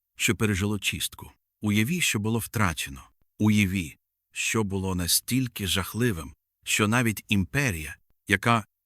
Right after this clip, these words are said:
розпинала тисячі й кидала людей левам, вирішила, це треба стерти з історії. Калігула правив три роки, дев'ять місяців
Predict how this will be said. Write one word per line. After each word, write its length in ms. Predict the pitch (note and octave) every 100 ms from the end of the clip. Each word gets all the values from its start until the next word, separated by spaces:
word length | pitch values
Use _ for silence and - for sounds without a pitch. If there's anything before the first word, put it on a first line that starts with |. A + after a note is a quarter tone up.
| -
розпинала 760 | G2+ G#2 - G#2+ A2 C3 G#2+
тисячі 600 | F2 - G2+ G2 F2 -
й 140 | C3+ F2
кидала 600 | - F#2+ F#2+ B2 A2+ F2
людей 540 | F2 E2+ G#2 A#2+ E2+ _ _ _ -
левам, 500 | F2+ A#2 C#3+ F#2 D2+ _ _ _
вирішила, 680 | - G2 C3+ C3+ C3+ B2 A#2 - _ _ _ -
це 220 | - A2+
треба 360 | - B2+ A2+ G#2
стерти 500 | - A#2+ A2 - F#2
з 80 |
історії. 480 | F#2+ - - E2 D2 _ _ -
Калігула 520 | A#2+ F3 D#3 D#3 C3
правив 640 | - A#2 B2 A2+ G#2 -
три 240 | - G#2 G#2
роки, 280 | E2+ D#2 _ _ -
дев'ять 520 | G2 C3 A2+ A2 F2
місяців 680 | A#2 D3+ C3 A#2 B2 A2